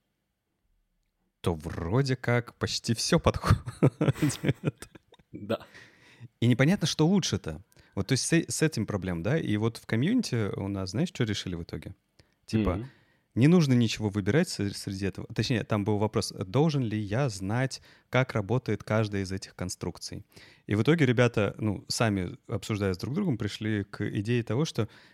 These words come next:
Speaker 1: э, ты можешь не знать всего, выбери ш-, выбери хотя бы два из них, которые ты хорошо знаешь, и начни хотя бы с этого, да, тебе, тебе будет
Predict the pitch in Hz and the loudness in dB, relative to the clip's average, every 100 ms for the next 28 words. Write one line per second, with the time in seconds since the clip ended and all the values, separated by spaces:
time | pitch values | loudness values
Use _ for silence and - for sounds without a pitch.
0 | _ - 107 101 101 - 123 147 139 - | _ -8 -4 -2 -2 2 4 6 6 2
1 | 135 131 113 - 104 160 180 113 135 117 | 2 2 0 -2 0 0 0 0 2 2
2 | 120 - - - - 110 135 139 117 - | 0 -4 -12 -14 -12 -4 -2 0 0 -2
3 | 117 120 113 107 131 110 101 95 104 - | -4 -2 -2 2 4 4 4 2 -2 -2
4 | 107 101 101 - 110 107 113 110 180 175 | -4 -2 -4 -4 -4 -2 -2 0 0 -2
5 | - 117 107 - 147 113 - 107 - 110 | -2 0 0 0 -2 -2 -4 -4 0 0
6 | 92 - 85 123 - 92 104 104 - 101 | 0 -4 -4 -4 -4 -4 -4 -4 -6 -8
7 | 101 110 110 | -4 -6 -8